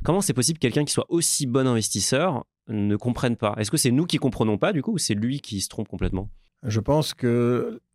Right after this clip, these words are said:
Speaker 2: pour pouvoir comprendre le Bitcoin, il faut un petit peu désapprendre tout ce que l'on sait, puisque c'est un actif qui est tellement différent, qui,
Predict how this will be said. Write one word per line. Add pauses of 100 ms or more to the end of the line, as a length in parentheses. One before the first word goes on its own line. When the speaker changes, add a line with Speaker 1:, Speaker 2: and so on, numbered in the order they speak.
(380)
Speaker 2:
pour
pouvoir
comprendre
le
Bitcoin,
il
faut
un
petit
peu
désapprendre
tout
ce
que
l'on
sait,
puisque (500)
c'est
un
actif
qui
est
tellement
différent, (1700)
qui,